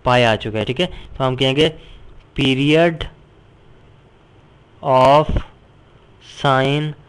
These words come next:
टू एक्स is equal to पाई, ठीक है। Sine x का क्या था? टू पाई और sine टू एक्स का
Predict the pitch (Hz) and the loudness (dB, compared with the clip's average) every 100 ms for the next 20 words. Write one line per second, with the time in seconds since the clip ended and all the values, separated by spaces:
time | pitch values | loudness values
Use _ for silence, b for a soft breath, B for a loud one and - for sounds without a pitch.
0 | _ _ _ - 160 160 156 143 - - | _ _ _ -10 -4 2 2 2 -2 -8
1 | 139 127 123 127 123 131 - 120 107 95 | -4 -4 -2 -2 -2 -4 -2 0 0 -4
2 | B B B - 147 185 156 147 170 - | B B B -4 -2 0 0 0 0 -2
3 | 180 175 170 175 175 B B - 160 170 | -2 0 2 0 -2 B B -4 0 2
4 | 190 190 196 196 B B - 143 135 143 | 2 2 0 -8 B B -2 0 0 0
5 | 135 147 165 165 160 - 160 | 0 0 0 0 -2 -2 -2